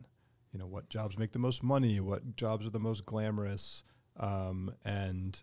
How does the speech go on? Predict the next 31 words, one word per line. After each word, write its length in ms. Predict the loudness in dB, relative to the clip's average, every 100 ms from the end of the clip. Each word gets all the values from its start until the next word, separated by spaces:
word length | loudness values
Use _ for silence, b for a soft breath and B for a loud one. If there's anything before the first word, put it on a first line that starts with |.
| -14 -12
they, 680 | -6 -4 -2 -2 -2 -4 -6 b b b _ _ _ _ _ _ _ _ _ _ _ _ _ -12
uh, 420 | -10 -8 -6 -8 -8
dilute 640 | -6 -4 0 2 2 -2 -12 -12 -6
or, 280 | -4 -2 -2
um, 380 | -2 -2 -6 -8 -18 -20 b b b -2
yeah, 180 | 0 2
they, 120 | 0
they 160 | 0
sort 180 | 0 0
of 80 | 4
get 120 | 6
in 60 | 6
the 60 |
way 240 | 6 4 4
of 140 | 2 -2
our 220 | -2 -2
passions 600 | 0 -2 -2 -4 -4 -4
in 180 | -4 -4
a 80 |
sense. 400 | -4 -2 -2 -2
And, 240 | -4 -2 -4 b b b _
um, 540 | -2 -2 -2 -6 -6 -6
it's 160 | -6 0
not 180 | 2 2
like 240 | 0 0
now 280 | 0 2 2
where, 260 | 2 0 -2
you 80 | -2
know, 80 | 0
you 120 | 0
can 280 | -2 -4